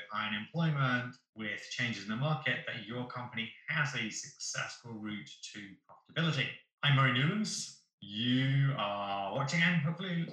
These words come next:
listening to the How to C E O Show. If you like this show, please subscribe either on YouTube or on Apple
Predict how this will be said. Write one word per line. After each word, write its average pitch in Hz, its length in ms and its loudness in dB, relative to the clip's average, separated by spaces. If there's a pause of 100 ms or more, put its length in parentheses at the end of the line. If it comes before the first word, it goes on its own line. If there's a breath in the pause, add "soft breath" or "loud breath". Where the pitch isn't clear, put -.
listening 196 420 -4 (280)
to 139 720 2
the 117 260 2
How 127 260 4
to 139 200 4
C 131 440 6
E 117 60 4
O 110 100 0
Show. 143 280 2 (160)
If 135 100 -2
you 139 80 6
like 139 160 4
this 151 100 2
show, 175 240 0 (280)
please 120 500 0
subscribe 160 680 0
either 117 300 0
on 107 180 -2
YouTube 156 580 2 (200)
or 113 380 -2
on 104 720 -6 (260)
Apple 139 260 4